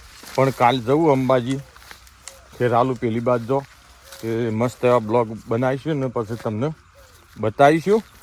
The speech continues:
તો જો અત્યારે ચાર ટોપો ઘાસનો ઉઠલાયો, હજી એક ટોપો આ છેલ્લી બાકી છે, બધી કાઢી એટલે નોખીને જઈએ વાળીએ. જોકે હજી તો ત્યાં જઈને પાછું બીજા એક ખેતરમાં દવા છોટવાની છે. અને અત્યારે વાગ્યા સાડા અગિયાર થયા,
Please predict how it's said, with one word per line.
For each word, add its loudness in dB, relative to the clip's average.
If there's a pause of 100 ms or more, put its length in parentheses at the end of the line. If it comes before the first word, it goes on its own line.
(260)
તો 4
જો 6
અત્યારે 10 (1040)
ચાર 8
ટોપો 6
ઘાસનો 4
ઉઠલાયો, 6
હજી 2
એક 0
ટોપો 2
આ 6
છેલ્લી -4
બાકી 0
છે, 2 (540)
બધી 0
કાઢી 2
એટલે 0
નોખીને 0
જઈએ 4 (920)
વાળીએ. 6
જોકે 8
હજી 6
તો 8
ત્યાં 8
જઈને 6
પાછું 2
બીજા -4
એક -4
ખેતરમાં -8
દવા -4
છોટવાની -8
છે. -8 (880)
અને -4
અત્યારે -2
વાગ્યા 0
સાડા 2
અગિયાર -2
થયા, -4